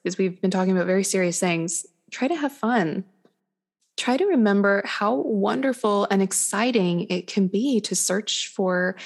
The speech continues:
and find the right guy for you. I hope we were able to offer our writer today and anyone else who might be in a similar position with some good insight. And best of luck to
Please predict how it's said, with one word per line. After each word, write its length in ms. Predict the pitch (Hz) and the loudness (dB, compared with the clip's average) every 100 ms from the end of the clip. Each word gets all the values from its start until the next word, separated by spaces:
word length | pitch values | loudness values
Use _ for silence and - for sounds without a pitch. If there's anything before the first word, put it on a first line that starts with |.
| - - _ - | -18 -20 _ -2
and 160 | 202 | 0
find 720 | 185 - 196 240 196 175 175 - - - | 0 -2 0 2 0 0 -4 -6 -8 -4
the 100 | 196 190 | -4 -4
right 340 | 180 214 220 _ | -4 -2 -4 _
guy 260 | 196 202 269 | -8 -6 -6
for 160 | - 151 | -6 -6
you. 400 | - - 190 - _ _ _ _ _ _ _ _ _ _ _ _ _ _ - - - - _ _ _ _ _ | -4 -8 -10 -14 _ _ _ _ _ _ _ _ _ _ _ _ _ _ -14 -14 -18 -20 _ _ _ _ _
I 120 | 208 214 | 0 2
hope 320 | 226 262 - | 2 0 2
we 120 | 233 | 2
were 480 | 214 208 196 185 226 - | 4 2 2 0 -4 -2
able 280 | 180 180 185 | 0 0 -2
to 200 | - - | -4 -6
offer 260 | 175 - - | -6 -4 -2
our 100 | 180 | -2
writer 500 | 175 165 165 165 196 - _ | -2 -2 -2 -4 -8 -12 _
today 400 | - 180 175 180 180 | -6 -4 -2 -4 -2
and 120 | 196 | 0
anyone 340 | 320 381 196 | 2 2 2
else 220 | 170 180 | 0 -2
who 80 | - | -2
might 200 | 170 - | -4 -4
be 80 | 175 | -6
in 100 | - | -6
a 40 | 180 | -4
similar 540 | 180 165 90 90 - _ _ _ | -4 -4 -4 -4 -6 _ _ _
position 640 | - 185 180 180 170 165 180 | -6 -4 -2 -4 -4 -6 -4
with 200 | 175 175 | -4 -4
some 420 | - 214 196 190 | -4 0 0 0
good 200 | 190 170 | -2 -4
insight. 440 | 160 165 196 208 - _ _ _ - - - - - _ _ _ _ - | -4 -6 -8 -12 -16 _ _ _ -20 -20 -20 -20 -20 _ _ _ _ -6
And 360 | 175 175 170 | -4 -2 -4
best 280 | - 240 - | -4 -4 -4
of 120 | 311 | -4
luck 200 | 175 156 | -4 -6
to 80 | - | -8